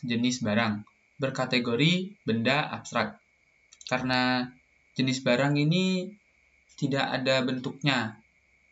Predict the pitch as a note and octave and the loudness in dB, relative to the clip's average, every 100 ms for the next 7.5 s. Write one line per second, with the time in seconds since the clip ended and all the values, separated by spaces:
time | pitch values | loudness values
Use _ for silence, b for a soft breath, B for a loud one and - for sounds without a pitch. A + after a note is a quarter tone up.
0 | _ _ _ _ _ _ _ B2 B2 B2 | _ _ _ _ _ _ _ -6 -4 -2
1 | B2 B2 - C#3+ D3 D3+ - - - B2 | -2 -2 -2 0 0 0 -4 -8 -2 2
2 | B2 B2 A#2+ - _ _ - A#2+ A#2+ A#2+ | 4 4 0 -14 _ _ -2 2 2 2
3 | A#2+ A#2+ B2 E3 - - _ - _ _ | -2 -2 0 0 0 -12 _ -20 _ _
4 | _ C#3 D#3 D#3 C#3 A#2 B2+ A2 B2 A#2+ | _ -2 0 2 2 0 0 -2 0 0
5 | A#2 D3+ A#2+ B2+ C#3 - A#2 A#2 B2 A#2+ | 0 0 2 2 2 -2 -4 -4 -4 -4
6 | B2 - _ _ C3 A#2+ - C#3 B2+ - | -4 -6 _ _ -8 -8 -8 -6 -4 -2
7 | A#2+ A2+ A2+ G#2+ G#2 | -2 -2 0 0 -2